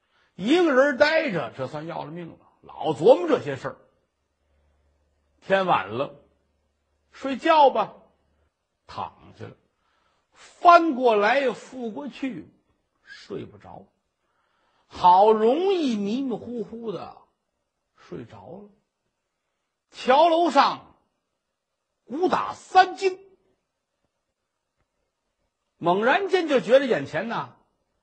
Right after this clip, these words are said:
一股子青烟，出现了一个人。是谁呀？定睛一看，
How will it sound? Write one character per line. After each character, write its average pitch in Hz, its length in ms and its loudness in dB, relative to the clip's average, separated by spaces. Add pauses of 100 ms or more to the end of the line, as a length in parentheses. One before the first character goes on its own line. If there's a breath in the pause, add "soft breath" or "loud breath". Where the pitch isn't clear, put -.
(300)
一 240 160 -6
股 135 200 -4
子 123 120 -6
青 294 400 -6
烟， 294 380 -4 (2250)
出 415 400 -2
现 262 260 2
了 214 60 -4
一 269 140 -4
个 277 140 2
人。 190 280 -2 (1800 loud breath)
是 240 120 -8
谁 - 560 -16
呀？ 214 320 -8 (580)
定 330 240 -2
睛 370 220 -2
一 403 140 -4
看， - 340 -8